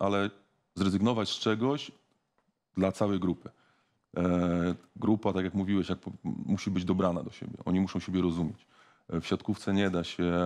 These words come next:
żeby każdy był z innej parafii, jak to, to, to, to słynne powiedzenie. E,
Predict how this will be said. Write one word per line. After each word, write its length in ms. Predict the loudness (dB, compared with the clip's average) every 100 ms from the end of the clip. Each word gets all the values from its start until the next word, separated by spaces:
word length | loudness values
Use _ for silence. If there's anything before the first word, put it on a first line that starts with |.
| 0 -2 -4 -6 -6
żeby 220 | -2 0
każdy 360 | 0 0 -2 0
był 240 | 0 0
z 100 | -2
innej 720 | 0 0 2 0 0 0 -2 -4 -6 -2
parafii, 440 | 0 0 -2 -4
jak 120 | -4
to, 140 | -6 -8
to, 180 | -8
to, 140 | -8 -8
to 140 | _ _
słynne 420 | _ -8 -2 -2
powiedzenie. 520 | 0 -2 0 0 0 -2 -10 -20 -20 _
E, 60 | 0